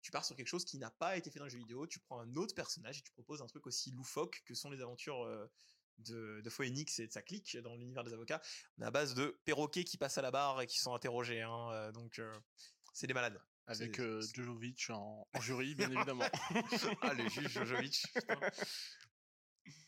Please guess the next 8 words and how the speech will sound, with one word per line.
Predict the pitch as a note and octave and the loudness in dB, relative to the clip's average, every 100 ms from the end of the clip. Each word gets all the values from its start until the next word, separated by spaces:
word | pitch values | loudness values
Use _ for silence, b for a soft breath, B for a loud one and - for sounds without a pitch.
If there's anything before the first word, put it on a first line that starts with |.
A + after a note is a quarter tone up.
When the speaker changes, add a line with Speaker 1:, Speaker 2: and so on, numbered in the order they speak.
| - | -2
Speaker 1:
Donc | B2 F#3 | 0 2
voilà, | E3+ F3+ F3 F#3 | 2 4 4 6
ouais, | E3 F#3+ | 6 4
ça, | F#3 - D3+ F3+ G3+ C#3 | 2 4 6 6 4 0
ou, | D3 A3 D3 | -4 -4 -2
euh, | C3+ B2 B2 A#2+ A#2 A2+ A2 G#2+ - _ _ _ _ - | 0 -2 -4 -6 -8 -10 -12 -14 -18 _ _ _ _ -10
faites-moi | - - | -8 -2
un | D#3+ | 0